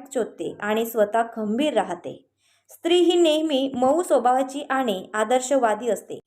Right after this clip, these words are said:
त्यामुळे ती एक चांगले नेतृत्व नेहमी करू शकते.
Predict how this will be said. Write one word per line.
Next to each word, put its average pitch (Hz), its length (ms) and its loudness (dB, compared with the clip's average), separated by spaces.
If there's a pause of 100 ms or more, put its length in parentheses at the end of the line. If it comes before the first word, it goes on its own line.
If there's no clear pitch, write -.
(420)
त्यामुळे 359 400 4
ती 359 280 0
एक 311 240 -2
चांगले 277 340 2
नेतृत्व 269 500 0
नेहमी 262 460 0
करू 233 280 0
शकते. - 560 -10